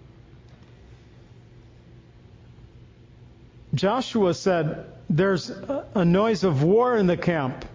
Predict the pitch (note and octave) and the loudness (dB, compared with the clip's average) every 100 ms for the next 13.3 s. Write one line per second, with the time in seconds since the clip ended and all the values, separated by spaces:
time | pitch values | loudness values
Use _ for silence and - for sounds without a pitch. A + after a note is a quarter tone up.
0 | - E3 G#3+ F#3 F3 - F#3 D#3+ G3+ F3+ | 0 2 4 2 -2 0 2 4 2 2
1 | F3 F3 F#3 G3 G#3 G3+ A3 D3+ G3+ A3+ | 0 0 0 0 0 -2 0 4 4 4
2 | F3+ D3+ F3 G3+ - D3+ F3 F#3+ G3 D3+ | 4 2 0 -2 -2 0 2 0 2 2
3 | D3+ A#3+ - F3 E3 D3 D3 - - - | 2 2 0 0 2 2 0 -4 -18 -20
4 | - - E3+ - - - A3+ A#3 G3 C#3+ | -6 -2 -2 -4 -10 -2 0 2 2 0
5 | A2 - - - - - - - - - | -2 -6 -18 -20 -20 -20 -20 -20 -20 -20
6 | - - - - - - - - - - | -20 -20 -20 -20 -20 -20 -20 -20 -20 -20
7 | - - - - - - - - - - | -20 -20 -20 -20 -20 -20 -20 -20 -20 -20
8 | - F3 E3+ G#3+ - A#3+ G#3 E3+ D3+ - | -4 -2 0 -2 -4 -2 0 0 -4 -10
9 | - - - - - - - F3+ D#3+ G#3+ | -18 -20 -20 -20 -20 -14 -4 0 2 0
10 | A#3 E3 D#3 C#3+ D3 E3 - - - F3 | 0 0 2 2 -2 -6 -12 -20 -4 0
11 | D#3+ D#3+ - G3 E3+ - D#3+ D3 F#3 G#3+ | 2 0 -2 -2 -2 -2 0 0 0 0
12 | E3+ - A3 B3 G#3+ - F#3 D#3+ D#3 D3+ | -4 -2 -2 0 -2 0 2 2 2 2
13 | D3 D3 | 0 -4